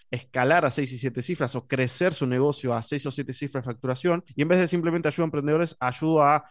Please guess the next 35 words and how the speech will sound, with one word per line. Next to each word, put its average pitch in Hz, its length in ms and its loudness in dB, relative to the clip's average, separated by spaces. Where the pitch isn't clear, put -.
coaches, 139 640 0
agencias 123 680 -2
e 120 80 -2
infoproductores 165 920 0
a 131 240 2
facturar 123 540 -4
seis 131 180 -6
o 139 60 -6
siete 143 260 -6
cifras 151 400 -2
a 147 140 0
través 131 460 2
del 123 220 0
método 107 640 -2
Blue 117 140 -2
Hacking. 139 360 0
Entonces 127 360 -8
tenemos 139 260 -2
esas 156 240 -4
cuatro 143 320 0
variantes, 131 540 -2
que 139 120 -4
es 135 80 -4
la 135 180 0
profundidad 127 640 -2
de 117 120 -2
qué 135 120 -6
tan 147 120 0
específico 143 540 -6
es 123 80 -6
el 135 100 -4
segmento 139 440 -4
al 135 100 -4
que 139 60 -4
apuntas, 147 520 -4